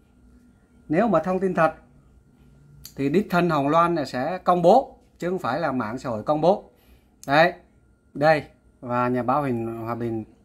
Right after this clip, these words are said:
đã lên một cái, ờ, status rất dài ha.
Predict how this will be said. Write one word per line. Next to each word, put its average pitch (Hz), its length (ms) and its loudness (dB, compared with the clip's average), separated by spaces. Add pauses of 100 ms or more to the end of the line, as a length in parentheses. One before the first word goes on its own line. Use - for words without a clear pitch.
(960)
đã 117 140 -4
lên 135 240 0
một 113 180 -2
cái, 143 200 -2
ờ, 139 220 0 (800)
status - 560 -2 (1400)
rất 180 220 -4
dài 143 340 2
ha. 160 240 2